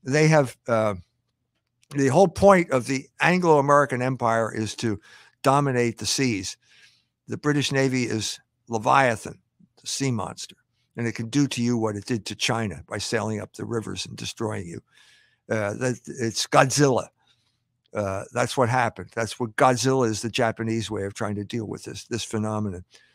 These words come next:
So they, they've already done it, and they've done it thanks to American complicity. But let's get more specific here. It was the Jews on Wall Street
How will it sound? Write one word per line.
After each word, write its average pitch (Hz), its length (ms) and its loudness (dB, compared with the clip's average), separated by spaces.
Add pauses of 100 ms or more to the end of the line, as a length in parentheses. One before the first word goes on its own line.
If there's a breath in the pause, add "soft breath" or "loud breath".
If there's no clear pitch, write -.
(120)
So 190 180 6
they, 190 160 8
they've 196 260 4
already 226 300 10
done 180 220 8
it, 185 120 4
and 156 120 4
they've 160 140 2
done 175 220 6
it 175 140 0
thanks 160 460 2
to 135 320 2 (380 soft breath)
American 135 580 4
complicity. 202 640 4
But 165 180 2
let's 160 200 0
get 147 200 0
more 131 160 4
specific 120 560 -6
here. 120 280 0
It 123 100 -2
was 117 200 -8
the 123 100 -6
Jews 131 440 0
on 110 180 -2
Wall 120 240 2
Street 117 360 -4